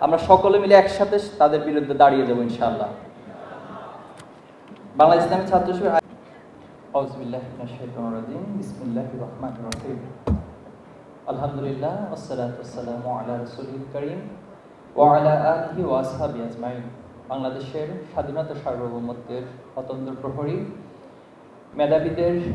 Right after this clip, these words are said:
প্রিয় ঠিকানা বাংলাদেশ ইসলামী ছাত্র শিবির, শেরেবাংলা কৃষি বিশ্ববিদ্যালয় কর্তৃক আয়োজিত নবীন শিক্ষার্থীদের নিয়ে নবীন বরণ ও ক্যারিয়ার গাইডলাইন প্রোগ্রামের সম্মানিত সভাপতি,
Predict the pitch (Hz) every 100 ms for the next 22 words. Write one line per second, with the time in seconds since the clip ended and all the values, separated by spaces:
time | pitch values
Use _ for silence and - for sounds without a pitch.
0 | - 175 175 180 - 110 104 107 - -
1 | - 131 127 131 139 - 147 143 160 143
2 | 160 - 151 170 202 - - - - -
3 | - 131 131 135 135 135 135 135 156 151
4 | 180 139 147 139 127 123 120 127 - 120
5 | 113 117 117 143 180 - - - - -
6 | - 135 143 160 - 175 - 165 - 147
7 | 135 113 - - 127 120 120 117 123 135
8 | 131 131 156 151 - 127 127 127 127 123
9 | 123 123 120 123 127 135 - 131 117 113
10 | 117 110 - 143 151 151 165 185